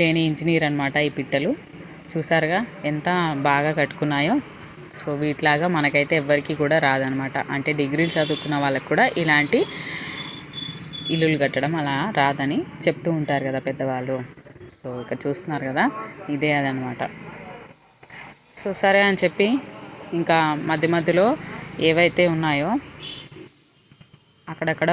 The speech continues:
వడ్లు పడిపోయాయన్నమాట. అవి ఏరుకుంటూ ఇలా వెళ్తూ ఉన్నాను. వెళ్తూ ఉంటే మళ్ళీ అక్కడ చెట్టు దగ్గర నెమలులు కూర్చుంటాయి కదా,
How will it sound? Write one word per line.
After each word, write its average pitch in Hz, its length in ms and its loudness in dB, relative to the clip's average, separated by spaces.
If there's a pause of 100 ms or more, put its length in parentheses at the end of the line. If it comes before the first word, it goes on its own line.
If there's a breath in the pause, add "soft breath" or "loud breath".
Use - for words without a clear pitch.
వడ్లు 151 320 0
పడిపోయాయన్నమాట. 143 720 0 (100)
అవి 170 140 4
ఏరుకుంటూ 156 480 2 (100)
ఇలా 160 140 2 (100)
వెళ్తూ 147 280 0 (100)
ఉన్నాను. 139 320 -2 (400)
వెళ్తూ 175 340 2
ఉంటే 175 220 0 (640 loud breath)
మళ్ళీ 160 340 4
అక్కడ 175 240 -2
చెట్టు 165 200 0 (100)
దగ్గర 160 220 2 (920)
నెమలులు 160 440 2
కూర్చుంటాయి 151 520 2
కదా, 139 160 -2